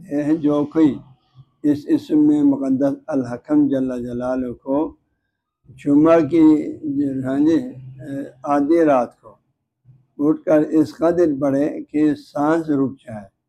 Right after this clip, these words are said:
یعنی اس قدر پڑھے، ہم مسلسل پڑھتے جائیں، پڑھتے جائیں، پھر آپ یہ سمجھو تھک جائے، ہاں جی، اور آگے پڑھ نہ پائے، تھک کر جو ہے سانس رک جائے۔ عبارت میں لکھا ہے، تو اللہ تعالیٰ جو ہے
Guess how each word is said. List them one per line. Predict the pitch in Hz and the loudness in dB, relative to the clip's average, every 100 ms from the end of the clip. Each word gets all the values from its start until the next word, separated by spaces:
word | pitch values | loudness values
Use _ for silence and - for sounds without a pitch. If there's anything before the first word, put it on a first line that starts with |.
| _ _ _ _ - | _ _ _ _ -12
یعنی | 120 143 151 131 | -4 -4 -2 -6
اس | - | -8
قدر | 151 135 135 151 | -4 -2 -2 -4
پڑھے، | 131 135 165 143 127 | -4 -4 -2 -4 -4
ہم | 120 131 | -2 -2
مسلسل | 123 143 131 131 127 | -4 -8 -8 -6 -6
پڑھتے | 131 123 143 123 | -8 -10 -10 -8
جائیں، | 123 123 | -8 -8
پڑھتے | 123 120 151 127 | -10 -14 -12 -10
جائیں، | 127 139 - | -10 -12 -10
پھر | 147 | -6
آپ | 147 151 | -4 0
یہ | 165 156 | 0 -2
سمجھو | 151 170 | -4 -4
تھک | 170 170 226 220 | -4 -2 -2 -6
جائے، | 208 143 127 - _ _ _ _ _ _ _ | -10 -10 -10 -16 _ _ _ _ _ _ _
ہاں | 135 156 | -2 0
جی، | 165 135 147 | 0 0 -2
اور | 147 | 0
آگے | 151 147 151 151 143 | 2 2 2 2 0
پڑھ | 147 147 147 | 0 0 2
نہ | 151 | 2
پائے، | 147 135 131 127 | 0 -2 -2 -4
تھک | 123 - 127 - | -6 -10 -10 -10
کر | 127 | -12
جو | 113 113 | -10 -8
ہے | 110 113 | -8 -10
سانس | - 135 143 135 | -8 -4 -4 -4
رک | 123 110 | -8 -8
جائے۔ | 117 120 | -8 -10
عبارت | 117 123 127 131 | -8 -6 -6 -6
میں | 135 | -8
لکھا | 127 123 - 123 139 | -6 -8 -10 -10 -10
ہے، | 156 _ _ _ _ _ _ _ _ _ - - - | -14 _ _ _ _ _ _ _ _ _ -14 -12 -4
تو | 147 151 156 - | 0 2 2 2
اللہ | 151 151 151 135 | 2 4 4 2
تعالیٰ | 143 139 143 | 0 0 0
جو | 135 131 | 0 -2
ہے | 123 | -4